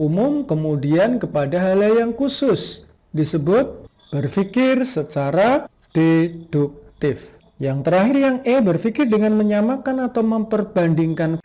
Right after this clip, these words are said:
fenomena-fenomena yang biasa yang pernah dialami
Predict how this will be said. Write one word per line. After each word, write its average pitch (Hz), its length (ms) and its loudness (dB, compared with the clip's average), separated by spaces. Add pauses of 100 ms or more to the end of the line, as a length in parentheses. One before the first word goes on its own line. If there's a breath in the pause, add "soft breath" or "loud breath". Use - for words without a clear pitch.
fenomena-fenomena 208 1400 0
yang 160 240 0
biasa 151 560 -2
yang 143 240 0
pernah 143 240 -4
dialami 143 640 -4